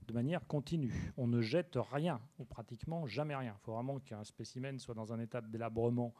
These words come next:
absolument pas possible pour qu'on, qu'on accepte de s'en, de s'en défaire, de s'en départir. Donc elles ont pour vocation de s'agrandir éternellement. Le jardin des plantes n'a pas vocation de s'agrandir éternellement.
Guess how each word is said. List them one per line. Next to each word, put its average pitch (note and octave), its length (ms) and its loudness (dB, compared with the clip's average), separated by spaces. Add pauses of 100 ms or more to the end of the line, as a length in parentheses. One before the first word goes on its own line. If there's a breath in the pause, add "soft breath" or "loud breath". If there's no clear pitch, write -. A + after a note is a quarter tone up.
(340 loud breath)
absolument A#2 320 0
pas C3 140 2
possible F3+ 520 0
pour - 180 -2
qu'on, A2 300 -4 (240)
qu'on A#2 140 -12
accepte B2+ 400 -4
de A#2+ 80 -2
s'en, G#2+ 460 -6
de G#2+ 80 -10
s'en A#2+ 160 -4
défaire, A#2+ 420 0
de G#2+ 80 -8
s'en - 140 -6
départir. A#2 640 -2 (640 loud breath)
Donc E3 240 10
elles C#3 240 6
ont G#3 100 10
pour C3 200 12
vocation C#3 420 6
de F#3 60 4
s'agrandir C#3 480 6
éternellement. C3+ 520 0 (800 loud breath)
Le E3+ 100 12
jardin D#3+ 300 6
des C3 140 8
plantes A3+ 380 4
n'a C3+ 120 2
pas F#3+ 140 8
vocation D#3 500 4
de A3 60 4
s'agrandir C#3+ 460 2
éternellement. C#3+ 580 0